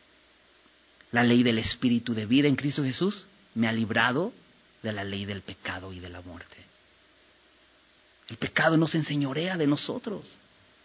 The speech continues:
Nuestra carne no, así como David, como Saúl no podía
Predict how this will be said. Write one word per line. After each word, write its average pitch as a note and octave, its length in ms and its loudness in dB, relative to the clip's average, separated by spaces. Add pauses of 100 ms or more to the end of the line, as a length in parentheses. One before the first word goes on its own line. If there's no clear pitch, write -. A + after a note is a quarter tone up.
(320)
Nuestra D3+ 360 0
carne G#3 460 6 (200)
no, F#3+ 320 8 (320)
así - 300 2
como G#3 240 8
David, E3+ 360 6
como D3+ 200 4
Saúl E3+ 320 4
no F3+ 100 2
podía D#3+ 540 4